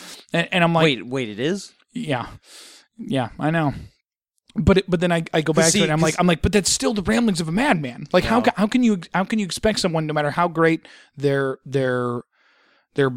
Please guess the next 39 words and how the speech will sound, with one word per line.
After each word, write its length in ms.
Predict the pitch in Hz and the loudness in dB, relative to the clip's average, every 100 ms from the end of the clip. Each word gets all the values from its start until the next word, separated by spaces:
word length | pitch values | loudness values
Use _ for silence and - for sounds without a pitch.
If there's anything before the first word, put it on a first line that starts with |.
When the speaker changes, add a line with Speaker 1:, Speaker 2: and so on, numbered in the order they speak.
| - - | -8 -6
Speaker 1:
their, 440 | 135 123 120 120 | 0 0 0 -2
uh, 260 | 113 113 - _ _ - | -4 -8 -16 _ _ -8
sort 240 | - 143 | -4 -2
of 80 | 120 | 0
surface 440 | - 180 - 170 139 | 2 2 4 2 0
ideas 520 | 127 123 185 165 135 | -2 0 2 4 2
might 320 | 135 127 123 | -2 -2 2
be, 320 | 170 170 127 110 | 2 2 -2 -8
Speaker 2:
Uh-huh. 220 | 98 92 _ _ _ _ _ - | -10 -16 _ _ _ _ _ -4
Speaker 1:
like 160 | 160 220 | 0 2
that, 200 | 208 - 147 | 0 -2 -18
th-, 140 | - | -4
to 100 | 202 | 0
me, 180 | 233 294 | 2 2
that's 200 | 240 - | 0 0
the 60 | 180 | 0
stuff 200 | 180 156 | -2 -2
about 180 | 131 | -4
Trump. 420 | 117 226 220 - - - | -4 -2 -2 -2 -10 -2
Like, 180 | 175 - | 0 0
you 80 | |
could 140 | 247 196 | -2 2
take 160 | 208 | 0
some 120 | - 170 | 0 -2
stuff 220 | 185 160 | -2 -2
from 160 | 143 | -4
Trump's 320 | 123 208 226 180 | -4 0 0 2
mouth 240 | 151 135 | 0 0
and 80 | 143 | -2
be 80 | 139 | -2
like, 240 | 139 - - - - | -2 -6 -16 -6 -2
"Okay, 220 | 202 185 | 2 2
well, 160 | 170 180 | 4 0
he 120 | 175 | 0
wants 300 | 190 220 - | -2 0 2
to, 160 | 190 151 | 2 2
like, 240 | 139 - | 0 -2
look 180 | 143 | -4
at, 120 | - | -2